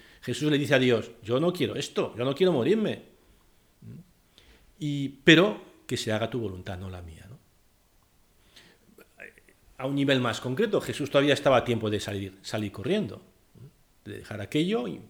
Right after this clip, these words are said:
desaparecer. Y en esa oración Jesús decide quedarse, ¿no? O entiende que Dios quiere que se quede y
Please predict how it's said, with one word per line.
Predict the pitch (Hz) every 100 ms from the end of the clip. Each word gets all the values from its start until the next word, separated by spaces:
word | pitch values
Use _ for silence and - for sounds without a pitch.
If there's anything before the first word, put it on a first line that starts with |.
| _
desaparecer. | 113 110 101 - 92 90 208 185 - - _ _ _ _ _ _ _ _ _ _ -
Y | 156 - - _
en | - 127
esa | 117 127
oración | 123 123 135 143
Jesús | 160 113 - 117 120
decide | 107 - 95
quedarse, | 101 101 101 - -
¿no? | 135 - _ _ _ _ - _
O | 117 117 - -
entiende | 110 - 120 113
que | 107
Dios | 95 107 110
quiere | - 104 101 107 - _ _ _ _
que | -
se | -
quede | - 202 - - _ _ _ _ _ _
y | 151 160